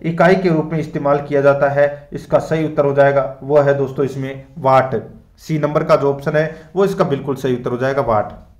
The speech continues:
आगे देखिए, आइन ए अकबरी एक महान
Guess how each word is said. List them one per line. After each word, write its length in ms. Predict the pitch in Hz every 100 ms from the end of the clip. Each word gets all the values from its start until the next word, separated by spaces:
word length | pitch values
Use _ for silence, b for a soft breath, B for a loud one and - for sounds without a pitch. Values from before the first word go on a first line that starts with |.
| b b b
आगे 200 | 143 165
देखिए, 480 | 226 226 220 170 170 B B B B B _ -
आइन 300 | 165 220 226
ए 200 | 202 208
अकबरी 440 | 202 185 180 190
एक 320 | 190 180 185 180
महान 360 | 165 165 190